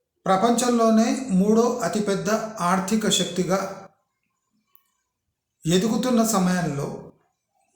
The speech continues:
కొంతమంది కుట్ర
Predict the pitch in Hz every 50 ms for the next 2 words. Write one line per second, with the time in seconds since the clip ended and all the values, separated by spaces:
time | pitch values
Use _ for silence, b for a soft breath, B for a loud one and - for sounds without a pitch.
0 | _ _ _ _ _ 762 _ 740 740 _ _ _ _ 1077 1077 _ _ _ _ _
1 | 762 740 740 740 740 719 679 679 659 _ _ _ _ _ _ _ 740 740 740 _
2 | _ _ _ 719 719 _ _ _ _ _ _ _ _ 719 740 762 719 719 698 698
3 | 679 _ _ _ 698 _ _ _ _ _ _ _ _ - 220 226 240 233 254 247
4 | 240 240 240 240 269 - - 226 214 - -